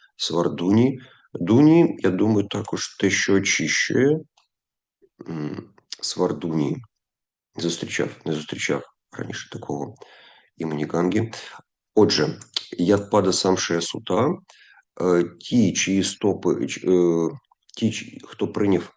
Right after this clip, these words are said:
притулок лотосових стіп Господа, Муною Прашамай-, Прашамайнаха, Муні,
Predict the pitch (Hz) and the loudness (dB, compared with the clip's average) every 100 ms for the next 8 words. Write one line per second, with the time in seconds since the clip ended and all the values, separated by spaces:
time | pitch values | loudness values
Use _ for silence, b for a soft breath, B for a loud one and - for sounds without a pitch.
0 | _ - - 98 90 85 95 - - - | _ -8 -4 0 0 0 -4 -6 -12 -10
1 | - 82 87 - - 80 82 110 107 104 | -6 -2 0 0 -2 0 4 6 6 6
2 | 101 101 95 - 90 92 90 78 _ - | 4 2 -2 0 2 2 2 0 _ -2
3 | 92 - - 90 90 92 82 76 - 71 | -2 -2 -2 0 0 0 0 -2 -6 -10
4 | - B B B B - 98 107 127 151 | -10 B B B B -2 2 4 4 0